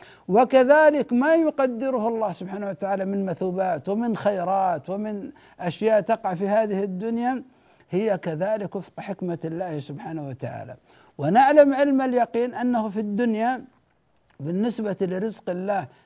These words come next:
جل جلاله أنه يعطيه وفق حكمته. وقد ترى أن بعض البلدان، وهي بلدان كافرة مشركة عاصية لله سبحانه وتعالى،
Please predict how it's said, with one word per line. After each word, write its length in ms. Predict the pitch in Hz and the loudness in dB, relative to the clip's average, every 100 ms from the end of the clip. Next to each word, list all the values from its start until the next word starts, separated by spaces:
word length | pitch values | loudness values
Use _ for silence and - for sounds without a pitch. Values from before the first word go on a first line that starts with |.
| _ - | _ 0
جل 400 | 196 247 240 208 | 2 4 2 2
جلاله 480 | 208 214 226 240 240 - _ _ | 2 4 4 4 -2 -10 _ _
أنه 760 | 202 254 247 240 202 254 269 240 _ _ 175 | 0 2 0 0 -2 -4 -4 -8 _ _ -12
يعطيه 680 | 170 202 220 185 262 233 | -4 -2 0 -2 -2 0
وفق 260 | 240 - - | 0 -2 -6
حكمته. 580 | 220 233 254 269 208 127 - _ _ | -6 -6 -4 -4 -6 -8 -14 _ _
وقد 380 | 123 240 - 151 - - | 2 4 4 0 -4 0
ترى 580 | 277 294 294 285 269 - _ _ _ | 2 4 4 4 0 -6 _ _ _
أن 320 | 202 214 196 165 | -2 0 -2 2
بعض 320 | 220 233 226 | 2 2 -2
البلدان، 640 | 233 214 214 190 208 175 | -4 -4 -4 -4 -6 -6
وهي 240 | 143 117 147 | -8 -6 -4
بلدان 580 | 147 143 185 226 226 208 | -4 -4 -2 -2 -4 -8
كافرة 720 | - 226 247 208 240 240 214 _ _ _ | -4 -2 0 -2 -4 -4 -6 _ _ _
مشركة 800 | 131 190 208 247 247 - 240 226 - _ _ - | -2 -2 0 -4 -4 -4 -4 -4 -6 _ _ -4
عاصية 840 | 147 233 277 269 202 254 240 214 | 4 6 6 4 -2 -2 0 0
لله 460 | 220 214 226 226 208 | -2 -2 0 0 -2
سبحانه 460 | 214 208 220 220 | -6 -8 -6 -6
وتعالى، 600 | 202 170 202 220 233 240 | -6 -4 -2 0 -2 -6